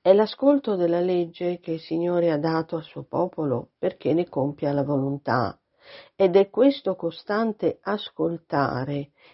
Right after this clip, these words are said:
che costituisce l'essenza della legge stessa. Mosè non dice "obbedisci",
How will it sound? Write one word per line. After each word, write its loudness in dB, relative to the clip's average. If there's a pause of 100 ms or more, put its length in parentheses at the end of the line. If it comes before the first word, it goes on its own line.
(100)
che -2
costituisce -2
l'essenza 0
della 0
legge -2
stessa. -10 (840)
Mosè 6
non 2
dice -4 (160)
"obbedisci", -2